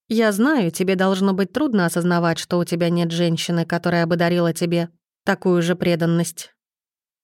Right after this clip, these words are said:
«Едва ли». Сабейн притормозил своего коня, чтобы наклониться поближе к решётке. «Злоносец презирает меня за то, что я сделал то, чего он не смог».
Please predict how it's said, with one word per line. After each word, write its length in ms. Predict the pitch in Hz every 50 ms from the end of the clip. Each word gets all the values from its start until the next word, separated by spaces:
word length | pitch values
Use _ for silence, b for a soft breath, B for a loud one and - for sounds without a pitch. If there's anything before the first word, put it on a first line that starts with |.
| _ -
«Едва 540 | 214 233 262 247 190 160 151 143 139 139
ли». 200 | 135 143 143 143 143 _ _ _ _ _ _ _ _ _ _ _ _ _
Сабейн 520 | - - - 180 175 175 180 180 180 180 170
притормозил 720 | 170 175 175 175 175 175 180 185 180 175 175 180 170 170
своего 420 | 165 - 175 170 165 160 170 170 165
коня, 340 | - 170 170 180 196 214
чтобы 320 | 208 - - 180 165 170 170
наклониться 580 | 170 165 165 170 165 170 175 170 160 - 170
поближе 420 | 165 165 165 170 175 165 160 160 160
к 80 | 160
решётке. 680 | 175 185 180 - - 175 151 147 - - - 139 139 165 _ _ _ _ _ _ _ _ _ _ _ _ _ _ _ _ _ -
«Злоносец 760 | - 165 185 190 202 202 214 233 262 247 - 247 240 - -
презирает 640 | - 220 220 208 208 208 208 208 214 220 214 220 -
меня 320 | 185 185 185 185 180 180
за 180 | 175 170 160 160
то, 160 | 160 175 180
что 220 | 180 - - 170
я 260 | 165 160 160 160 160
сделал 540 | 156 156 160 156 160 160 156 156 156 156 160
то, 240 | 160 - 160 165 175
чего 380 | - - - 196 190 196 202 233
он 200 | 269 277 262 214
не 120 | 170 143
смог». 680 | - - - 131 123 127 135 _ _ - - - -